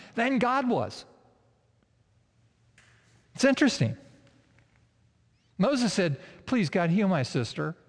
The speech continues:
She, she, she got confused about who, who, who you have designated as a leader. <laughs> She, you know, she's always wanting to be the boss, but I kn-, you've appointed me," and she, she got confused about that. She kinda lost her way and used this as a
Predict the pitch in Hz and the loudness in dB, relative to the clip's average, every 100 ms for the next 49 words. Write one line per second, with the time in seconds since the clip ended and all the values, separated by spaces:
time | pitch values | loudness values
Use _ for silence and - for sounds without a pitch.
0 | - - 226 147 160 - 196 139 - 294 | -16 -6 -2 -2 -4 -4 -4 -6 -10 -18
1 | - 208 135 131 120 123 - 131 127 139 | -6 -4 -2 -4 -4 -8 -4 -4 -2 -2
2 | 160 - - - _ 143 127 147 135 135 | -6 -12 -20 -20 _ -4 0 0 0 -2
3 | - 123 156 151 - 156 - 156 139 143 | -6 -6 -4 -4 -6 -14 -4 -2 -2 -4
4 | 165 135 127 139 139 123 160 127 127 117 | -6 -6 -4 -2 -2 -4 -4 -2 -2 -2
5 | 123 135 135 160 - - - _ _ _ | -2 -2 -2 -4 -6 -20 -20 _ _ _
6 | - - - - 180 - - 170 143 - | -20 -20 -10 -6 -6 -8 -4 -2 0 -2
7 | 180 151 147 - 156 135 113 123 117 117 | -2 0 -2 -2 -2 -4 -6 -6 -4 -4
8 | 131 - 143 107 - - - - _ _ | -4 -4 -6 -8 -12 -20 -20 -20 _ _
9 | - 269 139 147 160 147 139 127 147 131 | -20 -10 -4 -2 -2 -2 -2 -4 -4 -2
10 | 117 131 139 135 - - - 160 139 - | -2 -2 -2 -2 -4 -10 -8 -6 -4 -6
11 | 127 - 135 131 123 117 - 127 151 151 | -6 -4 -4 -4 -4 -4 -4 -4 -4 -6
12 | - 131 117 123 131 143 113 113 120 135 | -8 -6 -4 -4 -4 -4 -4 -2 -2 -2
13 | 120 127 135 127 131 135 110 107 107 | -4 -4 -4 -4 -6 -6 -6 -6 -6